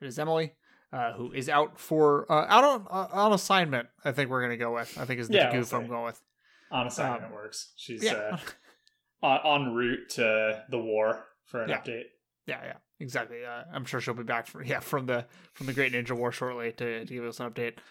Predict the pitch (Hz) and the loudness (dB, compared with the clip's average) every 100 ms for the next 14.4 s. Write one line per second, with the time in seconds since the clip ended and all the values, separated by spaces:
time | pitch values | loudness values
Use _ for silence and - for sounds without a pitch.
0 | - - 117 117 113 - 123 120 117 113 | -16 -10 -6 -4 -4 -4 -2 0 -2 -6
1 | 117 120 117 - 123 123 - 123 120 120 | -6 -4 -6 -6 -6 -6 -4 -4 -4 -4
2 | 127 120 117 - - - 202 208 214 196 | -4 -4 -6 -18 -12 -2 2 8 8 8
3 | - - 233 214 202 - - _ _ _ | 0 6 8 8 4 -8 -20 _ _ _
4 | _ _ - 170 160 156 139 170 165 165 | _ _ 0 4 4 2 0 0 0 -2
5 | - 180 175 165 165 160 170 165 165 165 | 0 2 4 6 6 6 0 -4 -2 0
6 | 165 170 165 185 165 175 190 135 123 127 | 0 -2 -4 -4 -2 0 0 -2 -2 -2
7 | 120 120 117 117 123 120 - 120 120 123 | 0 0 -2 -4 -2 -4 -6 -10 -4 -4
8 | 120 117 151 180 190 - 151 131 123 131 | -2 -2 0 2 0 -2 2 2 2 -4
9 | 131 151 147 208 208 - 185 180 175 - | -4 -2 0 0 0 -4 -10 -12 -14 -18
10 | _ - - 277 330 403 302 254 311 202 | _ -20 -6 -4 2 4 4 2 0 2
11 | 170 196 - 311 - 220 220 285 269 - | -2 -2 -2 -4 -6 -14 -6 -2 -2 -4
12 | - 226 196 165 143 127 139 120 123 - | -4 2 4 6 2 2 -4 -4 -4 -4
13 | 120 113 _ 170 135 123 - _ - 135 | -2 -4 _ 0 2 2 -4 _ -8 -6
14 | 123 135 123 - | -6 -4 -4 -6